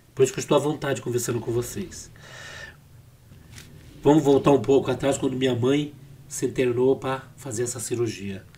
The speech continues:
O médico, quando falou essa parte pra mim, que era risco de morte, eu vinha no carro com a minha esposa,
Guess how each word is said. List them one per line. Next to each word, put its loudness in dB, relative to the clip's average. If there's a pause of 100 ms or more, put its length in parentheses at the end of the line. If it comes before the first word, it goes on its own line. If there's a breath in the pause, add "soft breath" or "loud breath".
(420 loud breath)
O -6
médico, 0
quando 0
falou -2
essa -6
parte -8
pra -10
mim, -6
que -10
era -6
risco -4
de -6
morte, -4 (1080 soft breath)
eu -6
vinha 0
no 0
carro -2
com -12
a -6
minha -6
esposa, -6